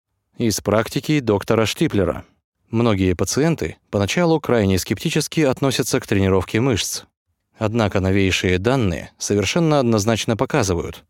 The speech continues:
будущее за активными методами лечения. Мышечная аптечка открывается только тогда, когда мышцы активны,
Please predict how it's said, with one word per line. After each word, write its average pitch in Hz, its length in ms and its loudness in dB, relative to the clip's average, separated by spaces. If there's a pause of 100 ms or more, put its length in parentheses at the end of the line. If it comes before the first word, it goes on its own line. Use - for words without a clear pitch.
будущее 147 680 0
за 110 160 2
активными 110 500 0
методами 98 460 2
лечения. 104 540 -2 (440)
Мышечная 104 640 0
аптечка - 480 -4 (120)
открывается 147 680 0
только 135 320 0
тогда, 104 460 0 (120)
когда 117 300 0
мышцы 135 320 -2
активны, 123 560 0